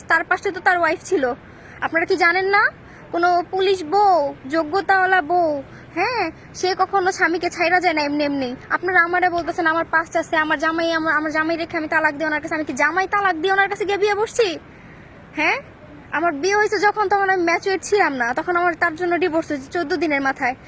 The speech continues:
ওনার সাথে আমার বিয়ের এক বছর পর ওনার সাথে আমার বিয়ে হয়েছে। এখন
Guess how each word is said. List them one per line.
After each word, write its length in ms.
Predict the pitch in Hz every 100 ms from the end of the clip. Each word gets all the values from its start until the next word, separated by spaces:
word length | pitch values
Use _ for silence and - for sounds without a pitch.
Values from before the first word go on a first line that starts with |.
| -
ওনার 120 | 311
সাথে 160 | 339 392
আমার 160 | 392 320
বিয়ের 300 | 330 403 381 -
এক 120 | 359 330
বছর 240 | 427 403
পর 160 | 370 320
ওনার 160 | 311 311
সাথে 180 | 320
আমার 160 | 285 269
বিয়ে 160 | 277 294
হয়েছে। 360 | 311 - 240 262 539 539 539 - - - - -
এখন 360 | 311 330 392 427